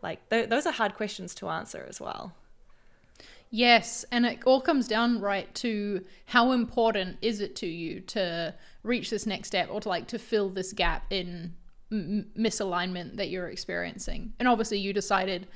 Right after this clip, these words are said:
Speaker 2: "No, it is much more important for me to pursue growth than it is to stay in the comfort of,
Speaker 1: Yeah.
Speaker 2: like, the people I like working with, the work that I like doing. Like, I need that growth, so I have to leave to, to seek it out."
Speaker 1: Yep.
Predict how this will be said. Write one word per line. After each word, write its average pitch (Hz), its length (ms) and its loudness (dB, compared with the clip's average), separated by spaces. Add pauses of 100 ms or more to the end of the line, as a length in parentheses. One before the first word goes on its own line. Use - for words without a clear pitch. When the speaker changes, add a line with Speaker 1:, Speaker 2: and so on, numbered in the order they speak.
(280)
Speaker 2:
"No, 190 540 2
it 220 100 4
is 190 200 2
much 214 340 0
more 240 140 2
important 214 360 -2
for - 200 -8
me 190 180 -2
to 208 140 -6
pursue 190 400 -6
growth 190 560 -2
than 226 160 2
it 196 100 -2
is 185 220 -4
to 202 100 -6
stay 190 300 -2
in 190 140 -6
the - 60 -8
comfort 240 640 2
of, 190 180 -6
Speaker 1:
Yeah. 175 320 4
Speaker 2:
like, 185 240 -12
the 202 80 -4
people 330 240 6
I 277 80 8
like 269 200 8
working 240 360 2
with, 233 320 2
the 196 100 -2
work 214 300 4
that 233 100 0
I 226 140 2
like 208 260 0
doing. 202 600 -2 (140)
Like, 202 220 -6
I 208 80 -4
need 190 240 -4
that 185 160 -2
growth, 170 320 -6
so - 220 -8
I - 60 -2
have - 180 -10
to - 200 -12 (120)
leave 180 400 -8
to, 190 280 -10 (120)
to 202 120 -12
seek 190 220 -12
it - 80 -12
out." - 240 -8 (380)
Speaker 1:
Yep. 202 360 -2